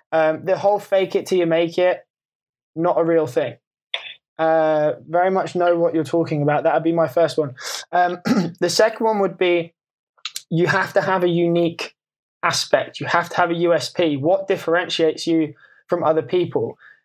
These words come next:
And you could combine that with your, your passion or your specific area of interest, but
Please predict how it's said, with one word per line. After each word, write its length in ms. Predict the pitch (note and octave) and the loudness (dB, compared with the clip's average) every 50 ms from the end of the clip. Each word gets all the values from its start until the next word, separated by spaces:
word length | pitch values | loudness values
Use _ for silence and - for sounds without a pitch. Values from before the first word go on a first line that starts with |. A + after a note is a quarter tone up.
| _ _ | _ _
And 340 | D#3+ E3 E3 E3 D#3+ D#3 - - | 0 0 2 0 0 -2 -4 -4
you 180 | D#3+ E3+ F#3+ F3+ | -2 0 0 0
could 260 | - F#3 E3+ E3 - | 0 0 -2 0 -2
combine 440 | - E3+ D#3+ D3+ E3 F3 F3+ F#3 F3+ | -2 -2 0 0 0 0 0 0 -2
that 180 | E3+ D#3+ - E3+ | -2 -2 -2 -2
with 160 | D#3+ D3 D3 | -2 0 0
your, 260 | D#3 D3+ D3 B2+ - | 0 0 0 -2 -4
your 140 | - D#3 D3 | -2 -2 -2
passion 560 | D3 - - F#3+ F3+ - - G3 F#3+ F3+ F3 | -2 -2 -2 -2 -2 0 0 0 0 0 0
or 140 | D#3+ D#3 D#3 | 0 0 2
your 180 | D3+ D3+ D3 D3 | 2 0 0 0
specific 720 | D3 - - - - D#3 - - - G3 - - E3+ E3 - | -2 -6 -4 -2 -2 0 0 0 0 0 0 -2 -2 0 0
area 260 | E3 D#3 D#3 D3 D3 | 2 2 2 2 2
of 60 | D3+ | 2
interest, 440 | F3 F3+ E3+ - F3 E3 D3+ - - | 0 0 0 0 0 0 0 0 2
but 160 | E3+ E3 D#3 | 2 2 2